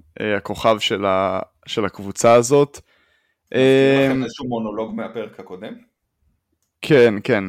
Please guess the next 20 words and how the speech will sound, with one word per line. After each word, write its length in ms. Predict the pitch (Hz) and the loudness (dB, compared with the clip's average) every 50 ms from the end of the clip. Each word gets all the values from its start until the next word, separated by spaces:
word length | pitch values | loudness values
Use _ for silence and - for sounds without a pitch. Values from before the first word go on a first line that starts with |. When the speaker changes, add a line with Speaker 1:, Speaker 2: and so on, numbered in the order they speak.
| 101 - - - _ _ _ _ _ _ | -10 -14 -20 -20 _ _ _ _ _ _
Speaker 1:
הוא, 200 | - 135 131 117 | -2 0 0 2
הוא 280 | 107 135 139 139 139 135 | 2 2 2 2 2 2
ב-, 280 | 135 143 139 - 120 | 0 0 -2 -2 -2
בסופו 380 | 135 147 - - 135 135 160 170 | -4 -2 -2 -2 0 2 2 2
של 160 | - - 180 | 2 2 2
דבר 380 | 143 127 113 110 143 143 143 143 | 2 2 4 6 6 6 6 6
צריך 340 | - - 120 127 139 - - | 4 2 0 0 0 -4 -8
לזכור 680 | 113 110 - - - - 143 139 147 156 175 185 185 180 - _ _ _ _ _ _ _ _ _ _ _ | -8 -8 -8 -8 -2 2 4 4 6 4 4 2 -2 -4 -8 _ _ _ _ _ _ _ _ _ _ _
שיש 1300 | _ - - - - 135 127 123 120 117 117 117 117 113 113 110 107 104 101 101 101 98 98 98 98 95 98 98 98 87 - 78 - - - _ _ _ _ _ - 120 120 120 143 151 170 - - 170 | _ -6 -4 0 4 4 6 8 8 8 8 8 8 8 8 6 6 6 6 4 4 4 4 2 2 0 -2 -6 -8 -10 -12 -16 -20 -20 -20 _ _ _ _ _ -20 -16 -4 2 4 4 4 4 2 0
לנו 320 | 175 165 160 151 135 - | 0 2 0 0 -2 -2
פה 280 | - 151 131 117 117 113 | -2 0 2 2 2 2
סגל 320 | 113 - - 151 151 156 139 | 0 -2 -2 0 0 0 -2
שחקנים 800 | 135 - - 117 - - - 120 117 135 143 147 143 135 127 117 110 - _ _ _ - - - - - _ _ | -2 -4 -6 -6 -6 -4 -4 -4 -2 -2 -2 -2 0 -2 -2 -4 -8 -12 _ _ _ -20 -20 -20 -20 -20 _ _
שיש 520 | _ - - - 120 117 127 139 - - - | _ -4 0 2 4 6 6 6 4 0 0
בו 180 | - 131 113 | 2 2 4
המון 300 | 104 113 120 131 135 135 | 4 2 2 0 0 0
כישרון 680 | - - 131 - - - 127 101 - 135 147 165 185 180 143 | -4 -6 -4 -2 0 0 0 2 2 4 4 4 4 2 2
ויש 380 | 127 117 117 131 143 - - | 2 6 6 6 6 6 4
בו 120 | - 139 131 | 2 2 2
יתרונות, 720 | 113 - - - 117 117 120 143 160 180 196 - - | 2 -2 -4 -4 -4 0 2 4 4 4 4 2 -2